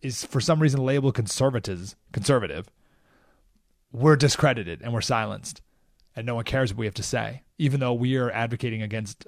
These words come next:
uh, or about, we're talking about a, a real war on women, like an actual war on women. But because we're conservative, no one listens to us. So what is this hierarchy? Like, how does this work? Have you ever heard the term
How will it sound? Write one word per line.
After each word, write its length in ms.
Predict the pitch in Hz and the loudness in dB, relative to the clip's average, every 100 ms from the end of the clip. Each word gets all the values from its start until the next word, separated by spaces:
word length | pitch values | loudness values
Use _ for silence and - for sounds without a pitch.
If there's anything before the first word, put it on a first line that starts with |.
| - | -16
uh, 40 | |
or 460 | 107 - 117 113 110 107 | -14 -12 -12 -10 -10 -10
about, 360 | - 117 - 123 | -8 -8 -8 -8
we're 80 | 117 | -4
talking 280 | 127 123 117 | -2 -2 -2
about 200 | 110 107 | -4 -4
a, 120 | 110 | -6
a 60 | |
real 300 | 117 123 127 | -2 0 0
war 180 | 104 92 | -2 -4
on 160 | 87 85 | -4 -6
women, 200 | 87 82 | -8 -8
like 100 | 101 | -8
an 80 | 101 | -6
actual 380 | 101 - 104 - | -6 -6 -6 -8
war 120 | - | -10
on 120 | - | -12
women. 260 | - - - _ _ _ _ _ | -16 -18 -20 _ _ _ _ _
But 100 | 120 | -4
because 280 | 127 151 123 | 2 2 2
we're 140 | 127 | 0
conservative, 720 | - 113 127 139 113 76 95 - _ _ _ _ _ - | 0 -2 0 0 0 -6 -12 -16 _ _ _ _ _ -8
no 220 | 120 120 | -2 0
one 140 | 117 | 0
listens 240 | 113 110 101 | -2 -4 -6
to 80 | 101 | -10
us. 100 | - | -14
So 140 | - 160 | 0 4
what 200 | 202 269 | 4 4
is 180 | 220 151 | 2 4
this 160 | 151 | 2
hierarchy? 520 | - 135 127 101 - | 0 -2 0 -2 -6
Like, 140 | - - | -12 -6
how 180 | 135 190 | -4 -2
does 140 | 185 | -2
this 180 | 185 120 | -2 -4
work? 420 | 101 104 - - - - - - | -4 -4 -6 -14 -20 -20 -20 0
Have 140 | 151 | 4
you 60 | 190 | 6
ever 160 | 240 | 6
heard 140 | 220 208 | 2 2
the 60 | |
term 320 | 196 175 160 | 2 2 2